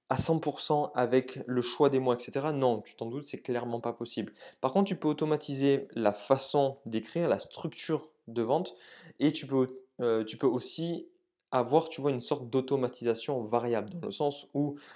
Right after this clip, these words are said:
en fonction de ta thématique, en fonction de ton style, en fonction de ce que tu fais, euh,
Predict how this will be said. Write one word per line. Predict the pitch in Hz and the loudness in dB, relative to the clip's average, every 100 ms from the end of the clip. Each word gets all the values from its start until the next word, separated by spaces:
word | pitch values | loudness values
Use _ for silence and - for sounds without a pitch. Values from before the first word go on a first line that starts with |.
| - - | -6 2
en | 127 | 2
fonction | - 139 - | 2 0 2
de | 143 | 0
ta | 117 101 | 2 2
thématique, | 113 107 104 160 165 | 2 -2 -2 -6 -4
en | 117 | -6
fonction | 117 113 131 | -4 -8 -8
de | 104 | -6
ton | 95 | -6
style, | 92 - 151 143 | -8 -2 -2 -2
en | 107 | -6
fonction | - 107 110 | -8 -8 -8
de | |
ce | 98 | -6
que | - | -8
tu | - | -10
fais, | - 156 170 - - - - | -2 -2 -2 -6 -20 -16 0
euh, | 104 104 | 4 4